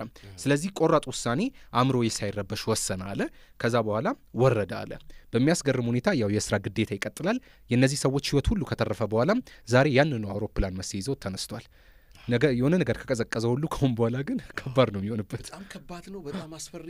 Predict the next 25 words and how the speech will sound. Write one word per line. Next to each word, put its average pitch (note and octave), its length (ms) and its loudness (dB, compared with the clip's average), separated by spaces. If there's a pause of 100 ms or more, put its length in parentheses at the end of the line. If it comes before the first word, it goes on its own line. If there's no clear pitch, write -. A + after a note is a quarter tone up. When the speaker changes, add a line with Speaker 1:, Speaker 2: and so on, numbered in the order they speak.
Speaker 1:
ነው። A3 120 -12 (340)
ሁልጊዜ F#3+ 420 -10 (120)
ወደዛ C3+ 380 -6 (120)
ቦታ C3 320 -16
ላይ G2 160 -14 (340)
የማየቱ A#2 560 -8
ነገር C3+ 280 -12 (360)
የማያቋርጥ G#2 760 -10
ነው E2+ 140 -18
ከዚህ F2 320 -16
በኋላ። F2 260 -16 (180)
Speaker 2:
አዎ። G#2+ 140 -12 (100)
Speaker 1:
ግን C3 160 -8
አንዳንዴ A#2 580 -10
አይገርምም? B2+ 520 -6 (500)
እ፣ B2+ 60 -2 (260)
በከፍተኛ F3 760 2 (120)
ጥንቃቄና B2+ 680 -10 (120)
ጽዳት A2 420 -2
ውስጥ - 280 -2 (440)
የሚያልፍ B2 540 -2
ነው። F#2+ 160 -4
የአውሮፕላን G2 580 -2
መቀመጫዎች፣ G#2+ 760 -2 (380)
አዳዲስ G2+ 460 0